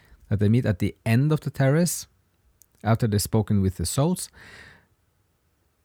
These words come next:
So then the pilgrim is saying, "I took my eyes from him, and suddenly, there in the road in front of me, appeared another tree with verdant, laden boughs."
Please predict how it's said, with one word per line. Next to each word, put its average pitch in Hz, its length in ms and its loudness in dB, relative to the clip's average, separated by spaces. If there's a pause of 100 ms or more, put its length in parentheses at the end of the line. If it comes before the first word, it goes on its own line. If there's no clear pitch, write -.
(560)
So - 180 -4
then 117 300 2 (260)
the 107 140 0
pilgrim 151 360 0
is 131 100 0
saying, 123 400 2
"I 117 80 0
took - 340 -4
my 139 160 -2 (160)
eyes 120 160 2
from 113 160 0
him, 131 380 0
and 107 160 2
suddenly, 127 640 0 (720)
there 123 480 2
in 120 80 2
the 107 140 4 (100)
road 120 240 4
in 101 100 2
front 123 280 0
of 135 100 0
me, 170 260 2 (380)
appeared 120 440 0
another 120 420 2
tree - 480 -4 (160)
with 95 120 2
verdant, 131 640 2 (140)
laden 104 560 4 (140)
boughs." 87 580 0